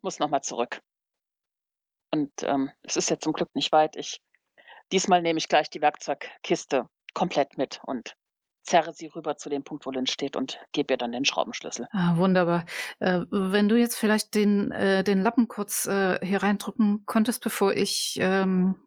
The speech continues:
Speaker 2: dann die Schraube parat hab.
Speaker 1: Ich, ähm, halt den Lappen fest. Ja, du kannst loslassen und anfangen zu schrauben.
Speaker 2: Ah, sehr gut.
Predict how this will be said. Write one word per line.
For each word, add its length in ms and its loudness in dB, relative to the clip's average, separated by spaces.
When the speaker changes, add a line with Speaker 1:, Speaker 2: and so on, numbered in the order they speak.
Speaker 2:
dann 320 2
die 80 4
Schraube 360 0
parat 360 -4
hab. 120 2
Speaker 1:
Ich, 440 -2
ähm, 280 2
halt 220 4
den 120 -4
Lappen 220 0
fest. 320 -8
Ja, 120 4
du 120 -12
kannst 440 -2
loslassen 500 0
und 260 -8
anfangen 320 -2
zu 120 -18
schrauben. 380 -2
Speaker 2:
Ah, 300 -2
sehr 200 2
gut. 220 0